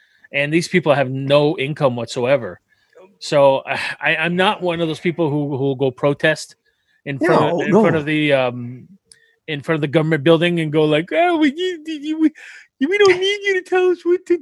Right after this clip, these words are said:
Speaker 1: do. We have an immune system." Not against this, you don't.
Speaker 2: No, no,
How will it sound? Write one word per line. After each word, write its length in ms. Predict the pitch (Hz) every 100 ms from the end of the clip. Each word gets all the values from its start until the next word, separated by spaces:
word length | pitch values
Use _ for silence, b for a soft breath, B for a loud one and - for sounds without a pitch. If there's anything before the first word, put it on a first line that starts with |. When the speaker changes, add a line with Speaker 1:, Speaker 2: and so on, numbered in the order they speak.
| -
Speaker 1:
do. 300 | 381 403 381
We 100 | 339
have 180 | 349 370
an 100 | 370
immune 480 | 339 320 330 392 381
system." 640 | 370 349 - 330 254 160 b b b -
Not 180 | 214 302
against 240 | 277 202
this, 200 | 202 165
you 120 | 139 107
don't. 460 | 113 92 98 - _
Speaker 2:
No, 240 | 156 170
no, 100 | 156